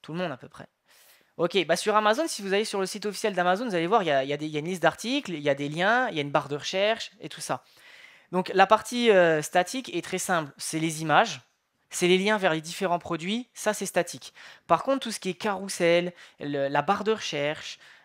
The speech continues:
tout ça, ça va être des régions qui vont être dynamiques. Prenons une autre, euh, une autre application.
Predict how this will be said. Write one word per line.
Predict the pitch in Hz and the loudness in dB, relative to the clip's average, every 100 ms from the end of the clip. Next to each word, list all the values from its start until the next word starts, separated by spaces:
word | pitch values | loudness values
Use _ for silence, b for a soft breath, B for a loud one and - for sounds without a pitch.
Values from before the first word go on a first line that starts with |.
| B - - | B -20 -14
tout | 208 | -6
ça, | 220 240 | 4 4
ça | - 170 | 4 2
va | 170 | 4
être | 190 - - - | 2 -2 -10 -8
des | 151 | -4
régions | 165 175 185 | -2 -2 -4
qui | 214 170 | -6 -4
vont | |
être | 160 135 127 | -4 -6 -10
dynamiques. | 160 175 151 113 - - _ b b b b b _ _ _ _ _ _ _ | -2 -2 -2 -6 -14 -16 _ b b b b b _ _ _ _ _ _ _
Prenons | 170 190 240 | -2 0 0
une | 190 | 0
autre, | 202 185 | -2 -2
euh, | 170 151 143 | 0 2 2
une | 139 | 0
autre | 175 - | -4 -6
application. | 160 151 147 - | -8 -4 -6 -6